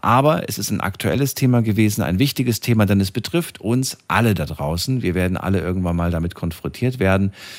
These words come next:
früher oder später. Und, äh, mal zu hören, wie ihr das seht, ob ihr mehr diese digitalen Fans seid von der genauen Erfassung oder eher die auf Vertrauensbasis. Da gibt es zwei Lager, beide haben wir heute gehört.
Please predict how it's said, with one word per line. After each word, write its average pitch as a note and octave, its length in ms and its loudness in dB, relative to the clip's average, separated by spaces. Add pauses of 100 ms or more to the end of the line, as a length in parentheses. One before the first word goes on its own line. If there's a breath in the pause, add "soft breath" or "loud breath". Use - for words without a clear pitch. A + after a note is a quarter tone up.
(140)
früher G2 340 2
oder E2 160 -2
später. G#2 560 0
Und, F#2 320 0
äh, G2 220 2
mal A2+ 180 2
zu - 140 -2
hören, G#2+ 340 2
wie A2 140 0
ihr D#2+ 80 -2
das F#2 200 -2
seht, D#3+ 340 0
ob G2+ 220 -2
ihr G#2 160 2
mehr G#2 360 4
diese F#2 580 -2 (180)
digitalen A2+ 600 0
Fans G2 400 -2
seid F#2 280 0
von F#2 160 -6
der D2+ 180 -4
genauen G#2+ 560 0
Erfassung G2+ 560 -4
oder - 200 -2
eher G2 240 0
die G2+ 240 -2 (400 loud breath)
auf B2 140 -2
Vertrauensbasis. B2+ 1120 -4 (180)
Da G2 120 0
gibt A#2 240 -4
es - 160 -4
zwei A2+ 220 4
Lager, C3+ 540 4
beide G#2+ 300 4
haben G#2 160 2
wir G2 100 4
heute F#2+ 240 2
gehört. G2 600 2